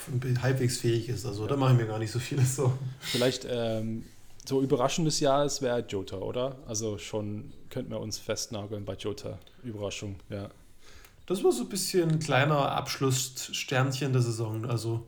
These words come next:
Speaker 2: Ja. Ich bin gespannt, was
Speaker 1: die
Speaker 2: die nächstes Jahr
Speaker 1: Entwicklung,
Speaker 2: liefern.
Speaker 1: die Partnerschaft mit Hertz, kann man ehrlich sagen, hatte ich anfangs belächelt und skeptisch gesehen, aber hat, hat sich gut entwickelt. Und ich würde meinen Wunsch für die kommenden Jahre äußern,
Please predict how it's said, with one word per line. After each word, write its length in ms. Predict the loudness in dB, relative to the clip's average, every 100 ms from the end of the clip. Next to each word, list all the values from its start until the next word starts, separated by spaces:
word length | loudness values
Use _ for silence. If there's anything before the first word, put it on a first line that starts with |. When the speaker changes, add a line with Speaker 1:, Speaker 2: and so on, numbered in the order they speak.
| -8
Speaker 2:
Ja. 100 | -8 -8 -10 -16 -16 -16 -18 -18 -20 -20 -12
Ich 100 | -4
bin 100 | -4
gespannt, 320 | -2 -2 -2
was 120 | 0
Speaker 1:
die 60 | 2
Speaker 2:
die 60 |
nächstes 320 | 4 2 2
Jahr 100 | 0
Speaker 1:
Entwicklung, 340 | 0 -2 -6 -12
Speaker 2:
liefern. 200 | -12 -18 -20 -20 -20 _ -20 -16 -4
Speaker 1:
die 100 | 0
Partnerschaft 560 | 0 0 -2 -4 -4
mit 140 | -4 0
Hertz, 340 | 2 2 -4
kann 180 | -2 -2
man 120 | 0
ehrlich 280 | 0 0 0
sagen, 340 | 4 4 6
hatte 100 | 4
ich 100 | 4
anfangs 380 | 2 0 0 0
belächelt 400 | 2 2 2 2
und 100 | 0
skeptisch 420 | 0 -2 -2 -4
gesehen, 280 | -4 -2 0
aber 200 | 0 0
hat, 140 | 0
hat 140 | 0 -2
sich 160 | -4
gut 160 | -4 0
entwickelt. 420 | 2 2 2 0 -4 -20 -20 -20 -20 -4
Und 80 | 2
ich 100 | 4
würde 160 | 4 4
meinen 260 | 4 4
Wunsch 200 | 6 2
für 100 | 2
die 80 | 0
kommenden 340 | 2 4 4 2
Jahre 300 | 2 0 0
äußern, 600 | -2 -2 0 0 0 0